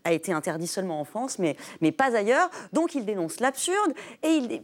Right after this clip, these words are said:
plus largement, en fait, cette surtransposition, euh, qu'ils, qu'ils subissent toujours, euh, en France. Je veux dire, il y a des normes environnementales strictes en Europe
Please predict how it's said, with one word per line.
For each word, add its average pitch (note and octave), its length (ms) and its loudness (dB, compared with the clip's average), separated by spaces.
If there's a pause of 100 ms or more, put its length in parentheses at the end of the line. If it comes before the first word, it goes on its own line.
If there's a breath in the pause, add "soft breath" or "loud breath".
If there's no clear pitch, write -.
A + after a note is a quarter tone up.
plus E4 240 6
largement, A#3+ 640 4
en A3 40 0
fait, C#4+ 260 -2
cette F#3 180 0
surtransposition, A#3 1200 -2 (340 loud breath)
euh, D3+ 340 4
qu'ils, D3 560 0
qu'ils F3+ 180 -2
subissent G#3+ 480 -4
toujours, F#3+ 400 2
euh, D3+ 220 6
en E3+ 160 0
France. C4 400 -2
Je F#3 60 0
veux F3 60 6
dire, D#3 80 -2
il D3 60 -4
y D3+ 40 4
a D3 40 2
des E3 140 6
normes F#3+ 240 2
environnementales D#3 680 2
strictes - 320 -2
en E3 80 4
Europe D#3+ 320 4